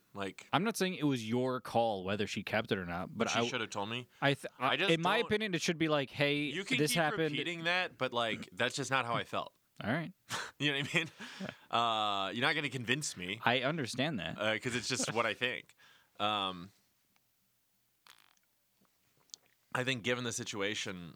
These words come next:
Speaker 1: it was on her. I don't think that, that, I think if she would have chosen to have it, then I would have had a different like, then responsibility would have become a much bigger, like, weight on me.
Speaker 2: Sure.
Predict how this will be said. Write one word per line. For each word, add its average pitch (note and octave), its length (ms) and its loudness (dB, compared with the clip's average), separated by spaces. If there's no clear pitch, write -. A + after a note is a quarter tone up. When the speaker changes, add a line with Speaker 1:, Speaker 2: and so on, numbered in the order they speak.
Speaker 1:
it G2+ 80 -8
was G2 160 -6
on G2 160 -2
her. F#2 220 -6
I A2+ 60 2
don't B2+ 160 2
think B2 180 -2
that, A2 200 0
that, G#2+ 240 2
I A#2 100 4
think A#2+ 220 -4
if A#2+ 140 0
she - 160 0
would A2+ 160 -2
have G2 80 -4
chosen A#2 280 -4
to F#2+ 60 0
have F#2 140 0
it, F2 120 -6
then F#2 140 -2
I F2+ 100 2
would F#2 180 -4
have E2+ 140 -4
had F2+ 340 -2
a F#2+ 80 -8
different F#2 560 -6
like, E2+ 340 -4
then G#2 260 0
responsibility F#2 640 -4
would E2+ 120 -10
have E2+ 80 -12
become E2 320 -14
a D#2+ 40 -10
much E2 300 -8
bigger, D#2 380 -10
like, F2+ 160 -10
weight F2+ 220 -4
on D#2+ 160 -10
me. C2+ 160 -16
Speaker 2:
Sure. F#2+ 280 -8